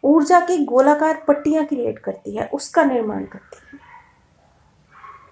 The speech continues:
और फिर उसे एक साथ गूंथ देती है।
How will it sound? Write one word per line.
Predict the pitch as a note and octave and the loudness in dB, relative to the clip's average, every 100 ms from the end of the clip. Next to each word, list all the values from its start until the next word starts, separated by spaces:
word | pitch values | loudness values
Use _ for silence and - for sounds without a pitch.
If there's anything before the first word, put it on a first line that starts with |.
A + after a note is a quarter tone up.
| _ _ _ _ _ _ _ _ _ C4 | _ _ _ _ _ _ _ _ _ 0
और | D4 | 2
फिर | - F#4+ | 4 4
उसे | E4+ E4 C#4+ | 4 2 0
एक | C#4 | 0
साथ | C#4 C4+ A3 | -4 -6 -4
गूंथ | B3+ C#4 | -4 -4
देती | - C4 B3 | -6 -10 -12
है। | A#3+ | -20